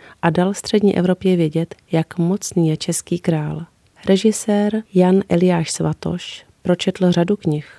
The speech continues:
a procestoval řadu míst, takže se obšírně seznámil s postavou a činy Přemysla Otakara druhého, kterého si oblíbil natolik, že o něm natočil film tak zajímavý,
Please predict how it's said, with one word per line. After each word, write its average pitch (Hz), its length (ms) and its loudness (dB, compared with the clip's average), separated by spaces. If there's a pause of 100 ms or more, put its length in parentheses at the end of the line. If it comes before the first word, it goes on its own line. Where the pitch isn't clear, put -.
a 160 60 -4
procestoval 190 760 -2
řadu 165 240 2
míst, 156 440 -4 (260)
takže 190 280 0
se - 140 -6
obšírně 196 580 0
seznámil 170 720 0
s - 80 -8
postavou 185 560 -2
a - 80 -2
činy 180 280 0
Přemysla - 480 -2
Otakara 165 460 -2
druhého, 160 760 0
kterého 202 440 -2
si - 140 -6
oblíbil 196 460 2
natolik, 202 600 -2
že 180 160 0
o - 80 0
něm 202 220 4
natočil 190 560 -2
film 190 360 0
tak 220 220 -2
zajímavý, 156 600 0